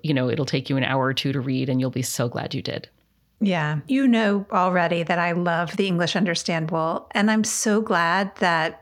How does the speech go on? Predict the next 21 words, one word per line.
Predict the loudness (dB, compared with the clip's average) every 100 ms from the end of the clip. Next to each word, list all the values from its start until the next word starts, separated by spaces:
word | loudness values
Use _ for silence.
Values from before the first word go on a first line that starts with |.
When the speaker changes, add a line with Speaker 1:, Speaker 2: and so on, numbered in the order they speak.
| -4
Speaker 2:
these | 0 0 -2
books | -4 -2
were | -4
able | -2 -2
to | -2
give | -2 -2
you | -2 -4 -8 -14 -20 -20 -20 -8
some | 0 2
moments | 2 2 0 0 -2
of | -4 -8 -12
escape | -8 -6 -6 -2 -2 -4 -8
or | -8
solace. | -4 0 0 0 -4 -6 -10 -14 _ _ _ _
Speaker 1:
Yeah, | -4 -2 0 0
they | -2 0
did. | 2 2 2 -2 -4
Um, | 0 0 -2 -4
until | -4 0 0 0
I |
got | 0 0 0
the | -4 -4